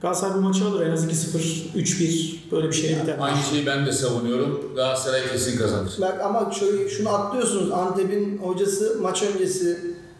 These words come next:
Speaker 3: e, röportajında dedi ki, "Daha maçtan on dakika evvel verilen rö-, röportaj yok mu?"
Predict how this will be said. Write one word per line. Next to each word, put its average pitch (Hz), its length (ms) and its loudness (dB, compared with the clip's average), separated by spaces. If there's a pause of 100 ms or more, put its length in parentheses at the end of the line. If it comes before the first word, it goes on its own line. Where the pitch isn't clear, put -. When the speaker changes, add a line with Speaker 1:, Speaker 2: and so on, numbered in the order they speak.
(200)
Speaker 3:
e, - 80 -4 (460)
röportajında 180 760 0
dedi 175 220 0
ki, 175 200 0
"Daha 180 120 2
maçtan 180 380 0
on 214 180 0
dakika 196 240 0
evvel 180 280 2
verilen 180 300 2
rö-, 180 300 -4
röportaj 185 540 0
yok - 100 0
mu?" 160 80 -4